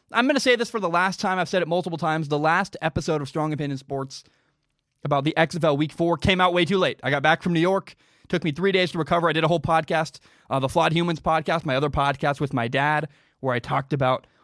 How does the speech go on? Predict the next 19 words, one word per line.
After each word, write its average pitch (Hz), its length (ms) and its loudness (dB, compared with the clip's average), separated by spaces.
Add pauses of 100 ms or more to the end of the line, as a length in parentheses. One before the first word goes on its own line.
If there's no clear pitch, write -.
why 127 380 0
that 139 200 -2
took 156 160 -4
so 147 140 -4
long 139 280 0
to 135 60 -2
get 147 240 0
episode 135 360 -2
four 139 380 0
out, 131 160 -2
you 139 60 0
know, 131 80 2
last 139 300 0
episode 143 220 -2
of 139 80 -2
Strong 143 220 -2
Opinion 139 200 -2
Sports 135 320 -6
out. 160 300 -2